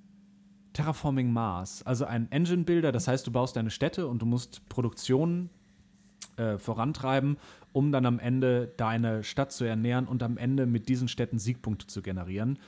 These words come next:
Dabei kannst du auf so einem kleinen, äh, drei mal drei Raster Städte bauen, musst die mit Tunneln verbinden und bekommst dann bestimmte Boni, wenn du die Städte, also deine Unterwasserstädte, mit, äh, Landstädten verbindest. Die sind jedes Mal anders.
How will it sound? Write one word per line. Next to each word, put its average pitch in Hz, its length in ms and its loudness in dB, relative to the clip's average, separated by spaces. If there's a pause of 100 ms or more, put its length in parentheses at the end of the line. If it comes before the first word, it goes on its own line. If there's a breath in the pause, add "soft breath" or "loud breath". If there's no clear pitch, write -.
(240 loud breath)
Dabei 117 240 4
kannst - 340 -2
du 139 160 2
auf 123 120 -4
so - 100 -2
einem 120 120 2
kleinen, 123 580 0
äh, 110 140 -2
drei 107 220 0
mal 117 160 2
drei 110 240 0
Raster 151 520 -4 (260)
Städte 170 320 0
bauen, 151 400 -2
musst 123 200 -2
die 120 60 2
mit 110 160 0
Tunneln 160 300 0
verbinden 127 600 0 (480 loud breath)
und 127 180 2
bekommst 131 380 0
dann 120 100 2
bestimmte 117 340 0
Boni, 127 560 2
wenn 117 200 0
du 127 60 4
die 113 140 0
Städte, 113 560 -2
also 110 160 -2
deine 104 200 0
Unterwasserstädte, 101 840 -6 (300 soft breath)
mit, 101 380 -4
äh, 95 280 -4 (140)
Landstädten 110 640 0
verbindest. 139 640 0
Die 110 60 0
sind 104 160 0
jedes 104 240 -4
Mal 101 140 -4
anders. 135 400 0